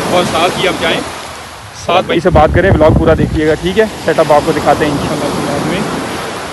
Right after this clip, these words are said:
दोस्तों, शौकीन लोगों को कुछ ना कुछ नज़र आ ही जाता है अपने शौक़ का। यहाँ पर जंगली कबूतरों के साथ अक्सर ना देसी कबूतर भी मिक्स हुए होते हैं, और यहाँ पर दाना चुगते हैं। ज़्यादा उड़ गया, उड़ गया।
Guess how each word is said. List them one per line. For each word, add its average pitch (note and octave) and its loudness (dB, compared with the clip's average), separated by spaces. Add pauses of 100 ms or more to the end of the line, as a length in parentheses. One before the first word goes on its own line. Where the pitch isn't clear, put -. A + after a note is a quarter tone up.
(2500)
दोस्तों, - -6
शौकीन A#3 -8
लोगों A3 -4
को G#3+ -6
कुछ - -6
ना - -6
कुछ - -4
नज़र - -6
आ E3+ -8
ही G3 -8
जाता F#3 -8
है E3+ -10
अपने F3+ -10
शौक़ E3+ -10
का। G3 -6 (420)
यहाँ E3+ -6
पर - -6 (100)
जंगली F#3 -4
कबूतरों G3+ -6
के G3 -10
साथ F#3 -8
अक्सर F#3 -10
ना G#3 -8
देसी F3+ -6
कबूतर F#3 -4
भी F#3 -6
मिक्स F3+ -6
हुए F3+ -4
होते F#3+ -4
हैं, G3 -4 (840)
और G3+ -2
यहाँ F#3+ -2
पर F#3+ -6
दाना E3+ -6
चुगते F3 -8
हैं। E3 -4 (800)
ज़्यादा D#3+ -2 (960)
उड़ F3 -12
गया, D#3 -10
उड़ D3 -10
गया। D3 -12